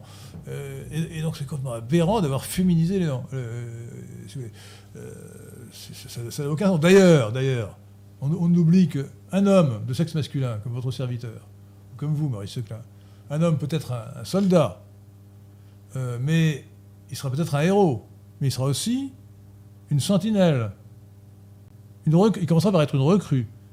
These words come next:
puis il sera une sentinelle, éventuellement une ordonnance. Il sera peut-être une victime. Et, euh, il sera toujours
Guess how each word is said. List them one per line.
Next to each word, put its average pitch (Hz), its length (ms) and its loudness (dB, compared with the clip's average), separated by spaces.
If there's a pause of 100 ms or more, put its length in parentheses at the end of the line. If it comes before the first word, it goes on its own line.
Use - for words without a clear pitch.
(280)
puis 139 120 -6
il - 20 -2
sera 180 120 -2
une 165 80 0
sentinelle, 165 500 -2
éventuellement 170 340 0
une 175 100 2
ordonnance. 165 720 0 (440)
Il 160 140 2
sera 208 640 2 (960)
peut-être 135 200 -4
une 123 60 -2
victime. 131 520 0 (1600)
Et, 160 380 4 (160)
euh, 123 320 -4 (100)
il 123 140 -8
sera - 200 -2
toujours 196 560 0